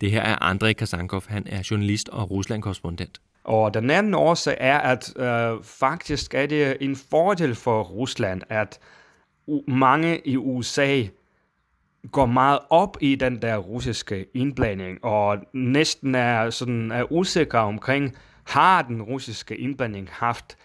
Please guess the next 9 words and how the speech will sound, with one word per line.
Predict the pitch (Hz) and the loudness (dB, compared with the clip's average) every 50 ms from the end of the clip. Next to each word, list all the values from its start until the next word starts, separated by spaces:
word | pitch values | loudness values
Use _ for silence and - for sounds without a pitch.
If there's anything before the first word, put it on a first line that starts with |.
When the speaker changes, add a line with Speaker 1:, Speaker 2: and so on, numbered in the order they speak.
| _ _ - | _ _ -10
Speaker 2:
en | 107 104 - - | -10 -10 -4 0
afgørende | 120 117 127 139 123 127 123 117 117 113 107 | 2 4 4 4 2 2 0 0 0 0 -4
betydning | 95 87 101 - - - - 185 180 170 143 120 110 95 90 87 85 - | -4 -6 -8 -10 -6 -2 2 4 4 4 4 2 0 -4 -6 -8 -12 -16
for | - - - 131 131 135 127 107 101 104 - _ | -10 -2 2 4 6 6 6 4 0 -4 -10 _
udfaldet | - 139 147 143 - - 135 110 101 92 90 87 | -2 -2 -2 -2 -2 -2 -2 -2 -2 -2 -6 -8
af | 95 92 85 | -10 -10 -10
vores, | 95 92 90 87 - - - - - | -10 -10 -10 -10 -12 -12 -12 -10 -10
øh, | 98 95 92 90 85 82 | -10 -8 -8 -10 -8 -6
valg? | 117 113 113 101 | -4 -4 -4 -6